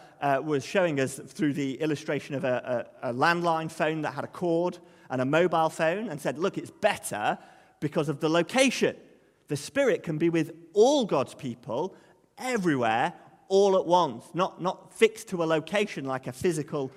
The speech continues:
walking around flesh and blood Jesus would be." And that is true. Uh, and Jesus wants us to know that that's true. But there's another dimension why it's better that the Spirit comes. It's not just about location.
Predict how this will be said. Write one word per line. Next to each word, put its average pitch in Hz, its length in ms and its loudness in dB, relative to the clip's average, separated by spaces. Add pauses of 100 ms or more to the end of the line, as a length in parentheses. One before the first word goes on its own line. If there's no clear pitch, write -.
(220)
walking 156 360 0
around 135 320 -2
flesh 151 300 -8
and 131 160 -6
blood 127 300 -2 (240)
Jesus 170 580 -4 (320)
would 190 220 8
be." 123 200 0
And 135 120 -2
that 202 120 4
is 156 160 -6
true. 180 440 0 (880)
Uh, 117 160 -8
and 131 160 -4
Jesus 180 360 -4
wants 156 240 -4
us 139 100 -12
to 143 120 -10
know 160 220 0
that 131 120 -4
that's 113 300 -8
true. 120 380 -8 (380)
But 214 120 -2
there's 220 160 2
another 320 300 2
dimension 127 720 -4
why 156 240 2
it's 143 200 -2
better 151 360 -4
that 123 180 -8
the 127 60 -12
Spirit 123 380 -10
comes. 117 280 -10
It's 170 140 -12
not 226 260 -2
just 240 240 -4
about 180 280 0
location. 226 1000 -6